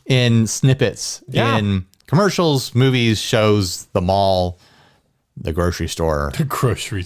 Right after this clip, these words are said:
Speaker 1: You know,
Speaker 2: store.
Speaker 1: whatever.
Speaker 2: Yeah.
Speaker 1: Uh, and it's the first time I've heard songs back to back like this.
Speaker 2: Mm-hmm.
Speaker 1: Um, wh-,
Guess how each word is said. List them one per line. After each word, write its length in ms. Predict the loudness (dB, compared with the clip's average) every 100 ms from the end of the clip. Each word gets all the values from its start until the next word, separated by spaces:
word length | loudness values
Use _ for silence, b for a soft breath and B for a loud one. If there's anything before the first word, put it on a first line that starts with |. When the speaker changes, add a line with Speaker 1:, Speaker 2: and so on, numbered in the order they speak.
| 0
Speaker 1:
You 100 | 0
know, 100 | 0
Speaker 2:
store. 100 | 0
Speaker 1:
whatever. 600 | 2 2 0 -2 -6 -6 B
Speaker 2:
Yeah. 220 | -4 -2
Speaker 1:
Uh, 580 | -2 0 2 2 2 0 -2
and 220 | 0 2
it's 160 | 2 0
the 80 |
first 240 | 0 0 2
time 120 | 0
I've 160 | 0 0
heard 360 | 0 0 0
songs 480 | -4 -2 0 0 -2
back 340 | -2 -4 -4 -6
to 80 |
back 280 | -4 -4 -4
like 220 | -6 -6
this. 440 | -4 -4 -4 -4 -4
Speaker 2:
Mm-hmm. 180 | -4 0
Speaker 1:
Um, 440 | 2 2 0 -2 -8 _ b b b b b b _ _ _ -8
wh-, 280 | -8 -8